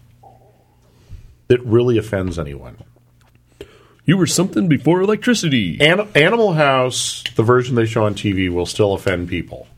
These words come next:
Speaker 2: Exactly.
Speaker 1: But Caddyshack with, uh, a little bit of the gratuitous sex taken out of it. And, you know, I gotta tell you, there's not enough gratuitous sex in movies these days for kids.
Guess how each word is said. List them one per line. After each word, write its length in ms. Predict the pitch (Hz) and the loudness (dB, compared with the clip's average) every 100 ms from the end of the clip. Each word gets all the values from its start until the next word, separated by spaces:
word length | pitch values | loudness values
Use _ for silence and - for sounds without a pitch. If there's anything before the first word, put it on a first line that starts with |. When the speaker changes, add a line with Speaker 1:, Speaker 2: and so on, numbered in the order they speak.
| - | -10
Speaker 2:
Exactly. 480 | - 90 90 92 87 | -4 0 0 0 2
Speaker 1:
But 340 | 123 117 117 113 - - - | 4 4 0 -6 -20 -20 -18
Caddyshack 1080 | 120 151 160 214 202 - 165 151 147 147 - - | 0 4 6 4 0 2 2 2 0 -6 -14 -10
with, 680 | 131 120 120 113 - - - - | 0 2 4 0 -6 -18 -6 0
uh, 300 | 113 110 107 - | 2 2 0 0
a 60 | |
little 260 | 113 123 131 | 2 2 2
bit 140 | 113 | 0
of 100 | 117 | 0
the 60 | 107 | -2
gratuitous 540 | 107 - 113 110 101 | -4 0 2 2 -2
sex 300 | - 110 107 | 0 -2 -2
taken 300 | - 98 85 | -2 -2 -2
out 160 | 82 80 | -4 -4
of 80 | 80 | -4
it. 180 | 87 - - - _ - - - | -6 -8 -20 -20 _ -20 -4 0
And, 80 | |
you 60 | 151 | 2
know, 60 | 202 | 4
I 40 | |
gotta 160 | 240 214 | 2 0
tell 180 | 160 | 2
you, 80 | 151 | 2
there's 220 | 139 113 117 | 2 0 2
not 200 | 120 131 | 2 2
enough 260 | 110 110 | 0 -2
gratuitous 500 | 110 85 107 95 90 | -4 -4 -2 -2 -2
sex 280 | 95 90 - | -2 -4 -4
in 80 | 90 | -4
movies 360 | 82 87 85 | -4 -4 -6
these 180 | 92 87 | -6 -4
days 240 | 90 90 87 | 0 0 -2
for 120 | 87 | -8
kids. 460 | - 87 87 90 | -6 -4 -2 -6